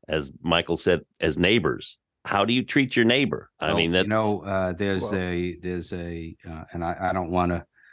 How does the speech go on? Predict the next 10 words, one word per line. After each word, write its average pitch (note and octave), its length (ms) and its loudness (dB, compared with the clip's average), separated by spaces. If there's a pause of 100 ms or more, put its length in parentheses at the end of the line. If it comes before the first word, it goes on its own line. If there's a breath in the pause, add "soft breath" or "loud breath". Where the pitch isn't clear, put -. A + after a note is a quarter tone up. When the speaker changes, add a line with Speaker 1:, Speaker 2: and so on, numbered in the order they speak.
(280 soft breath)
Speaker 2:
uh, F2+ 260 -2
take G2 300 2
over G2 320 6
the E2+ 120 4
pastor's G2+ 520 4
job, G2+ 460 6
but, F2 340 0
uh, F2 260 4 (380 loud breath)
I, E2 220 4
I've, F2+ 380 6